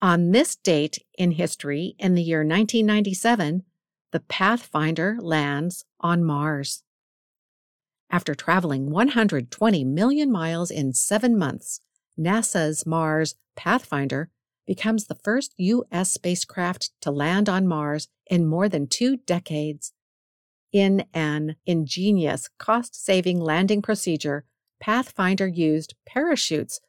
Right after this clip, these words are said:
to slow its approach to the Martian surface and then deployed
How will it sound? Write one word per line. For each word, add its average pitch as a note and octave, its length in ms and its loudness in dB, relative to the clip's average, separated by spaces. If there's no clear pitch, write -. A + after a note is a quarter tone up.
to E3+ 100 -4
slow G3+ 380 0
its G#3 200 -2
approach F#3 580 -4
to F#3+ 100 -2
the D3+ 80 2
Martian F#3+ 480 0
surface F#3 480 -2
and E3 200 0
then D#3 160 0
deployed F3 600 -2